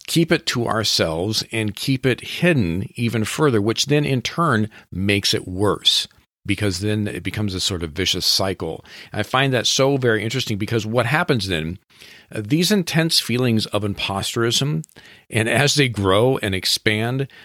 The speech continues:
they prevent us from taking chances. They prevent us from exploring new careers or, uh, ex-, you know, <laughs> I mean, even, uh, getting the nerve up to ask somebody out on a date.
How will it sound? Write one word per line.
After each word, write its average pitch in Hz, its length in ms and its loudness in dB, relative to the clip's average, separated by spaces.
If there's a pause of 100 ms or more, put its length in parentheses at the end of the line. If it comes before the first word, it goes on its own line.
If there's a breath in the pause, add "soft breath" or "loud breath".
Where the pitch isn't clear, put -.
they 123 200 2
prevent 127 500 0
us 165 140 2
from 170 180 0
taking 117 540 -2
chances. 92 760 -2
They 110 120 2
prevent 131 480 -2
us 147 140 0
from 101 160 -2
exploring 101 560 -2
new 82 120 -6
careers 156 760 2 (260 loud breath)
or, 95 360 2
uh, - 320 -8
ex-, - 400 -2
you 101 160 0
know, 80 120 -4 (440 loud breath)
<laughs> 127 560 0 (320 loud breath)
I 180 60 4
mean, 175 200 4
even, 196 380 2
uh, 131 220 -2
getting 160 220 2
the 131 80 4
nerve 143 260 4
up 123 120 2
to 110 100 -2
ask 120 180 0
somebody 113 200 0
out 107 140 2
on 98 100 -2
a 92 80 -4
date. 95 340 -2